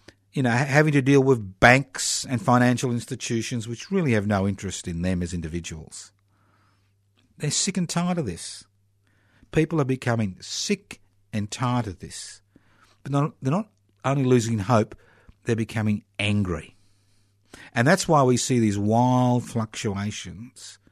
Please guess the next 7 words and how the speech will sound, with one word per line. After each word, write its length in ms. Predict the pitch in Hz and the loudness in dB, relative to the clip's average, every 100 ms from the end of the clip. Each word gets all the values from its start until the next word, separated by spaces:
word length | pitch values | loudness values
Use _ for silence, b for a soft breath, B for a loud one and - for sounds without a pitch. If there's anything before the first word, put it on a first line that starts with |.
| b b b b | b b b b
as 200 | - 120 | -6 -4
far 420 | - 123 120 117 117 | -2 2 4 4 4
as 220 | 113 - b b b b b - | 0 -6 b b b b b -6
political 640 | 127 120 113 107 107 104 - | -2 0 -2 -4 -4 -6 -8
progress 560 | - 107 104 98 98 | -2 0 0 -2 -4
is 140 | 107 - | -6 -10
concerned. 640 | 127 120 - 165 156 82 | -10 -10 -8 -6 -8 -10